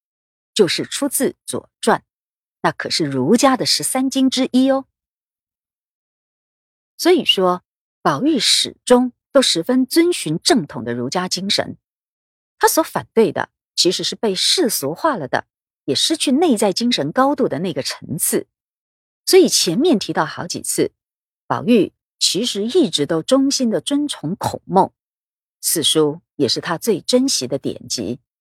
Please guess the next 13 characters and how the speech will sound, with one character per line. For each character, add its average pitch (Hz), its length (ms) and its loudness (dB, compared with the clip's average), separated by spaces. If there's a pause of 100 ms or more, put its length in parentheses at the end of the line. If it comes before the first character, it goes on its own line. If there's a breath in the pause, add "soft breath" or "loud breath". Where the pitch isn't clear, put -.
(460)
当 180 160 0
初 190 160 -2
焚 143 320 -2
书 370 200 6
的 208 80 4
时 - 180 -2
候， 156 300 0 (240)
唯 143 180 4
一 277 180 4
没 160 140 2
有 170 140 -8
烧 180 340 0
的 160 200 -2